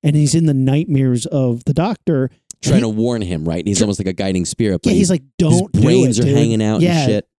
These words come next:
Speaker 1: Oh, it's super gnarly. And in the original movie, it's scary. In the book, it's really scary. And this one, I kinda liked what they did with it. But
Speaker 2: Mm-hmm.
Speaker 1: again, he wasn't in it enough to land an impression.
Speaker 2: Well, I think it's like you said,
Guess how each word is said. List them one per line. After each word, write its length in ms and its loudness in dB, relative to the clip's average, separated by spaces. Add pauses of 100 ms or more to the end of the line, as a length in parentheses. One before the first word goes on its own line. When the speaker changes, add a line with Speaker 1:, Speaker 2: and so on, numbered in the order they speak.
Speaker 1:
Oh, 240 0
it's 160 -6
super 340 0
gnarly. 320 0
And 80 -2
in 80 -2
the 100 2
original 260 0
movie, 280 0
it's 120 -4
scary. 520 0 (180)
In 100 0
the 80 -4
book, 300 0
it's 140 -8
really 240 2
scary. 440 -2
And 160 0
this 160 0
one, 140 0
I 60 0
kinda 260 -2
liked 320 -2
what 100 -2
they 120 -2
did 260 0
with 160 -2
it. 180 0
But 80 -4
Speaker 2:
Mm-hmm. 120 4
Speaker 1:
again, 200 2 (280)
he 140 2
wasn't 360 0
in 180 0
it 80 2
enough 500 0 (580)
to 280 2
land 300 0
an 80 0
impression. 420 -4 (220)
Speaker 2:
Well, 100 -2
I 60 0
think 240 -2
it's 140 -4
like 160 -2
you 80 -2
said, 420 -4